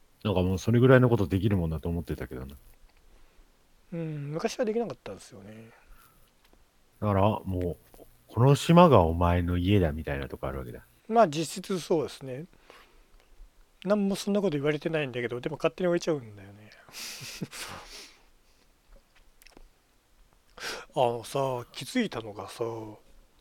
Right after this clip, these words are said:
Speaker 1: うん。
Speaker 2: 新しく人が来るから、家を建てる場所を決めてくれ、みたいなことをたぬきから言われるわけ。
Speaker 1: うん。
Speaker 2: なんで？と思うんだけど、<laughs> まあ、まあ、とにかくその辺の権限を与えられるんだよ。で、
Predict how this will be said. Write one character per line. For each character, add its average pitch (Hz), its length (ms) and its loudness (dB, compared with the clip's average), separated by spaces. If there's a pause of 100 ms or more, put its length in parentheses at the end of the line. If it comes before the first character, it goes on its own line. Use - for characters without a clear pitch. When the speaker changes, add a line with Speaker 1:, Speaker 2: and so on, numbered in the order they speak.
(480)
Speaker 1:
う 113 60 -2
ん。 92 220 0 (640)
Speaker 2:
新 294 360 8
し - 100 -4
く 139 380 -4 (240)
人 - 260 0
が 233 200 8 (100)
来 - 140 -2
る - 80 -2
か 123 160 -12
ら、 120 280 -10 (540)
家 196 240 4
を 185 100 2
建 127 160 -2
て 214 100 6
る 175 80 6
場 139 120 -4
所 - 140 -6
を - 40 -10
決 - 200 -14
め 151 100 0
て 170 120 4
く 180 120 6
れ、 180 180 8 (120)
み 165 60 -4
た 147 80 2
い 120 40 6
な 117 60 2
こ 120 80 -4
と 139 80 -2
を 120 60 -4
た 135 120 -4
ぬ 147 100 -2
き - 40 -14
か 110 100 -10
ら 107 60 -6
言 120 100 -2
わ 135 60 0
れ 139 100 -4
る 143 80 -4
わ 131 100 -4
け。 - 140 -12
Speaker 1:
う - 100 -16
ん。 - 20 -12
Speaker 2:
な 202 160 4
ん 185 60 -2
で？ 175 160 4
と 147 100 0
思 151 120 -2
う - 20 -4
ん 135 60 -10
だ 110 100 -10
け 127 100 -8
ど、 131 240 2 (140)
<laughs> - 140 -14
ま 135 100 0
あ、 113 40 -2 (160)
ま 202 60 12
あ、 - 20 4
と 196 120 8
に 190 80 4
か 143 100 -14
く - 80 -14
そ 170 100 6
の 170 60 10
辺 165 120 0
の 165 60 0
権 170 240 4
限 156 140 2
を 117 40 -2
与 147 160 4
え 160 40 6
ら 160 120 4
れ 160 120 6
る 151 120 2
ん 127 60 -10
だ 107 80 -8
よ。 101 80 -12 (1800)
で、 151 180 4